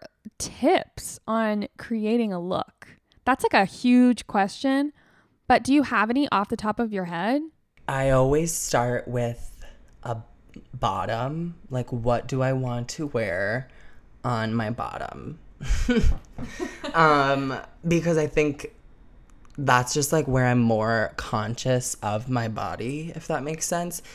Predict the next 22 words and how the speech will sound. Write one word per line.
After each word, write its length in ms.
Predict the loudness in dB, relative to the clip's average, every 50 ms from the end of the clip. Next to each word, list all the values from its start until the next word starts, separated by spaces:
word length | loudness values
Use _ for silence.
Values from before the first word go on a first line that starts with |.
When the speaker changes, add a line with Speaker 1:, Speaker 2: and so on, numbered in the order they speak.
| -20 -20 -20 -20 -18 -10 -6
Speaker 2:
And 400 | -4 -2 -2 -2 -2 -2 0 0
one 140 | 0 0 -2
of 80 | -2
my 120 | -2 -2 -4
sister's 480 | -4 -4 -6 -6 -6 -6 -6 -6 -6
friends 800 | -4 -4 -2 -2 -2 -2 -4 -4 -6 -6 -6 -6 -6 -8 -8 -10 -12 -16 -10 -4
growing 320 | -2 0 0 0 0 0 0
up 280 | 0 0 -2 -4 -6 -14 -16 -16 -12
just 400 | -6 -6 -4 -4 -4 -6 -6 -2
said, 500 | 0 0 0 2 0 0 -2 -2 -6 -12 -14 -20 -20 -20 -20 -20 -20 -20 -20 -20 -16 -10
"Choose," 720 | -6 -4 -2 0 2 2 4 4 2 2 0 -2 -8 -10 -12 -16 -20 -20 -14 -6
this 160 | -2 -2 0 2
is 60 | 4
my 100 | 2 4
second 340 | 4 2 2 2 2 -2 0
tip, 200 | 0 -2 0 0
I 60 | -2
guess, 280 | -2 -2 -4 -4 -4
I 40 | -4
stole 220 | -4 0 0 0 2
from 180 | 2 0 -2 -2
her. 220 | -2 -4 -6 -10